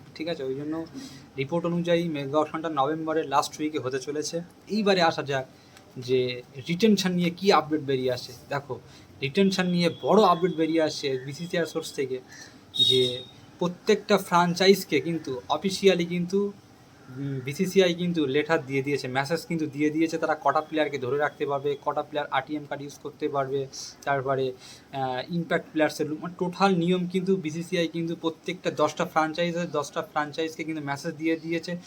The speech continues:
শুধু পাবলিশ করতে, শুধু পাবলিক করতে কিন্তু বাকি আছে। এই পাবলিকটা হয়তো দু চার দিনের মধ্যে করবে, কিন্তু এটা কিন্তু প্রত্যেকটা ফ্র্যাঞ্চাইজ কিন্তু জানে যে কটা রিটেনশন, কটা তাদের কিন্তু মেসেজ দিয়েছে, দিয়ে দিয়েছে, শুধু পাবলিক করতে দেরি আছে।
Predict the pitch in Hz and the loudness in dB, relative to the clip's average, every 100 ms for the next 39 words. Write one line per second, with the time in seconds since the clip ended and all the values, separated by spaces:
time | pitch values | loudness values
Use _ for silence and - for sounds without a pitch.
0 | - - - - 190 185 - 156 156 180 | -18 -16 -6 -2 2 2 8 8 8 4
1 | 190 - - 175 - 165 175 165 151 160 | 0 0 -8 -12 -10 -10 0 6 6 4
2 | 190 190 180 170 180 175 208 165 147 147 | -4 -4 -4 -6 -6 0 0 4 4 4
3 | 160 131 135 - - - - 180 175 151 | 2 0 -2 -12 -18 -18 -8 -4 4 6
4 | 156 185 185 180 147 160 160 143 151 160 | 6 -2 0 0 2 0 -2 -4 0 0
5 | 147 165 156 156 143 - 151 151 165 156 | 2 -4 -2 -2 -2 2 0 0 -6 -6
6 | 151 160 151 151 165 160 160 165 - 185 | -6 -4 -4 -4 -4 -6 -6 -6 -4 -4
7 | 180 180 160 156 175 170 - 175 160 139 | -4 2 2 2 -2 -4 -4 -6 -4 -6
8 | 131 - - 139 147 131 127 135 - 151 | -8 -14 -8 0 2 0 -4 -6 -2 0
9 | 147 139 151 151 156 143 151 143 139 143 | 0 -2 -4 -4 -4 -4 -4 -4 -4 -6
10 | 147 156 143 143 156 139 139 139 139 139 | -6 -6 -4 -4 -4 -4 -4 -4 -8 -4
11 | 147 151 147 135 - 139 147 139 135 156 | 0 2 2 -2 -4 -8 0 2 2 0
12 | 156 160 156 139 131 123 117 | -8 -6 -4 -4 -2 -6 -8